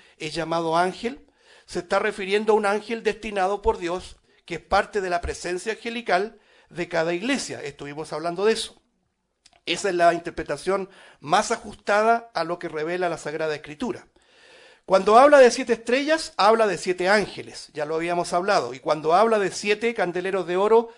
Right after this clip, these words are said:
habla de siete iglesias. Pero quiero solamente comentar, dice que Él anda en medio,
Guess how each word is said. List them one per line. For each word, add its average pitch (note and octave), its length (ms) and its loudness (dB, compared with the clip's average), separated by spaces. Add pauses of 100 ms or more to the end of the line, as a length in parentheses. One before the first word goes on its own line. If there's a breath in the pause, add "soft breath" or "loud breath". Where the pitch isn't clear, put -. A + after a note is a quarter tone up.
(200 loud breath)
habla G3+ 340 2
de A3+ 360 -2 (120)
siete F#3+ 680 -2 (200 soft breath)
iglesias. D3+ 760 -4 (400 soft breath)
Pero G3 220 0
quiero D4 220 -2
solamente A#3+ 520 -2
comentar, G3+ 600 0
dice A3 280 -12
que G3 180 0
Él A3+ 220 -4 (160)
anda B3+ 600 6
en F3 320 -2
medio, C4 560 0